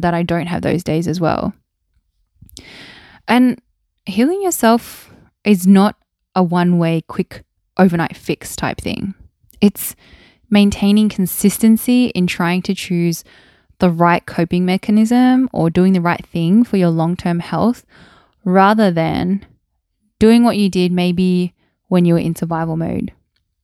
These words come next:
When you go through something traumatic, you respond in a way that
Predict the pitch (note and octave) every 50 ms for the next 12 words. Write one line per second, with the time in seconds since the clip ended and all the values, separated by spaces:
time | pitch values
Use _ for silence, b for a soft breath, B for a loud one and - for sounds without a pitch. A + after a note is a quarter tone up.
0 | _ _ _ _ _ _ - b b b b b b b b b b _ _ -
1 | F#3+ G#3 G#3+ G#3+ G#3+ G3 - G3+ A3 - - D4 C#4 - - A#3 G#3+ - A3+ G#3+
2 | - - G3 F3+ F3 D#3 - G3 B3 C4 _ - - _ _ _ _ _ _ _
3 | _ _ _ _ _ - F#3 F#3 F#3+ F#3 - - - F3+ F#3+ G#3+ A#3 A#3+ A3+ A3
4 | G#3 F#3 F3 F3 F3 F3 F3 E3+ E3+ E3+ E3+ E3 E3 E3 - - - - - -